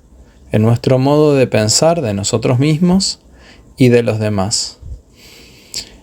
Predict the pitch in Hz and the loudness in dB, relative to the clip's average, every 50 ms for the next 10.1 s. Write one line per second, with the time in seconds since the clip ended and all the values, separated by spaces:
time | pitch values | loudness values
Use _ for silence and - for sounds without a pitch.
0 | - _ - - 135 135 139 151 185 208 190 190 170 - - - 180 185 175 - | -20 _ -2 0 2 2 4 4 2 4 4 2 0 0 0 -2 -2 0 0 2
1 | 170 160 156 139 160 165 165 160 165 160 139 - - 127 123 131 143 151 156 147 | 2 2 2 2 0 0 2 2 2 2 0 0 -2 0 2 2 2 4 4 2
2 | 131 120 - 117 104 98 - 139 151 147 127 - 104 98 101 110 - - - - | 2 2 0 -2 -2 0 2 2 2 2 0 -2 -4 -6 -8 -8 -10 -14 -18 -18
3 | - - 120 113 110 113 117 110 110 - 113 107 - 104 92 - - 87 95 - | -8 -4 -4 -2 0 0 0 0 0 -2 -2 -2 -2 -2 -2 -2 -4 -6 -8 -10
4 | - - - _ _ _ _ _ _ _ _ - - - - - - - - 175 | -12 -16 -18 _ _ _ _ _ _ _ _ -20 -20 -20 -20 -20 -20 -4 -2 0
5 | 151 - - 208 208 - - 196 196 196 190 160 - 147 123 117 113 113 - - | 0 2 2 2 2 0 0 0 2 2 0 0 0 -2 -2 0 0 -2 -2 -2
6 | 120 113 110 113 101 107 123 143 151 160 156 139 147 - - _ _ _ _ _ | -2 -4 -4 -4 -4 -2 0 0 0 0 0 -2 -6 -10 -12 _ _ _ _ _
7 | - 110 - - - 113 107 110 107 110 113 107 107 107 110 120 135 139 139 - | -14 -12 -6 -4 -2 -2 0 0 0 0 0 2 2 2 4 4 2 2 0 -2
8 | 127 123 113 - - 113 107 - - 175 196 - - 110 117 - 113 110 107 107 | -4 -6 -6 -4 -6 -6 -6 -2 -2 -2 -2 0 -2 -2 -2 -2 -2 -4 -4 -4
9 | - 107 101 - 113 107 104 110 110 - - 110 127 143 151 135 113 101 110 - | -4 -2 0 0 2 2 2 0 -4 -4 -4 -2 0 2 2 0 0 -4 -6 -10
10 | - - | -12 -16